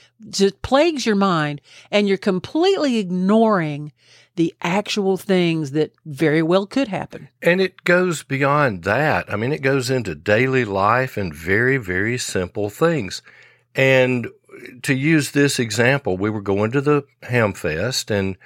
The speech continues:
Speaker 2: uh, we started doing remote interviews at Ham Fest. And early on, before we went to the first one,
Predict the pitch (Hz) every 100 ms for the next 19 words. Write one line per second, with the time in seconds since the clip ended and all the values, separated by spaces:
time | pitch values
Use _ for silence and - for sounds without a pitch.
0 | - - - _ - 95 95 104 104 -
1 | - 120 135 123 104 95 98 104 101 98
2 | 95 - 87 90 95 95 101 98 95 -
3 | _ _ _ _ _ - 107 95 80 82
4 | 80 78 92 - - 87 - 101 92 85
5 | - 76 80 107 - 95 87 - - -
6 | _ _ _ - 120 143 139 120 123 151
7 | 160 120 120 104 - 127 127 113 117 -
8 | 92 - 123 170 185 127 107 123